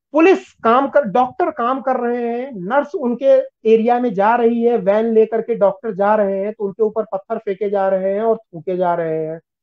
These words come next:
मैं सबकी बात करता हूँ, बिना mask के घूम रहे हैं, तो इसमें कोई भी आदमी क्या कर लेगा? जब यहाँ पे सरकारें ही टी-,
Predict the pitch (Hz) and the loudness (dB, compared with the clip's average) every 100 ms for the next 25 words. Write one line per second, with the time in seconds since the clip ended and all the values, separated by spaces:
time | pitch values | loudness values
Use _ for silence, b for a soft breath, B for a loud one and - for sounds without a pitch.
0 | _ _ - 285 302 - 349 285 254 208 | _ _ 0 0 0 0 4 4 2 0
1 | - 160 196 226 _ - 147 247 285 220 | 0 0 -2 -6 _ -12 -4 2 2 4
2 | 208 247 269 269 277 208 165 247 254 233 | 2 0 -4 -4 -4 -2 0 2 4 4
3 | 226 208 202 202 _ _ _ _ 330 302 | 4 2 0 -4 _ _ _ _ -14 -10
4 | 254 370 370 285 339 330 294 294 294 302 | -4 -4 0 2 4 4 4 4 0 2
5 | 269 233 185 151 135 143 233 247 277 320 | 2 2 0 -2 -4 -4 -2 -2 -2 -2
6 | - 220 208 202 220 339 302 311 269 254 | -2 -2 0 0 2 2 2 0 -4 -8